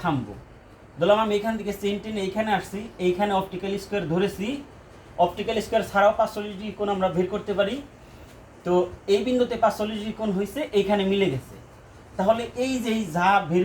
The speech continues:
করলাম, এই দৈর্ঘ্যটুকুই হচ্ছে এই পুরাটার দৈর্ঘ্য। তাহলে এইখানে যে দৈর্ঘ্যটা হয়েছে,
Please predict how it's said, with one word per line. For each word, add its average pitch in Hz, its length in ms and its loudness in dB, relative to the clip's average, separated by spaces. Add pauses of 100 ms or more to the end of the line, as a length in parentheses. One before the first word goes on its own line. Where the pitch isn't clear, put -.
(100)
করলাম, 156 300 0 (600)
এই 220 160 -2 (100)
দৈর্ঘ্যটুকুই 220 540 2
হচ্ছে 240 200 -2 (1160)
এই 165 120 0
পুরাটার 165 380 6
দৈর্ঘ্য। 127 260 -6 (720)
তাহলে 165 220 2
এইখানে 226 240 0 (120)
যে 214 80 0 (120)
দৈর্ঘ্যটা 208 400 4
হয়েছে, 214 340 0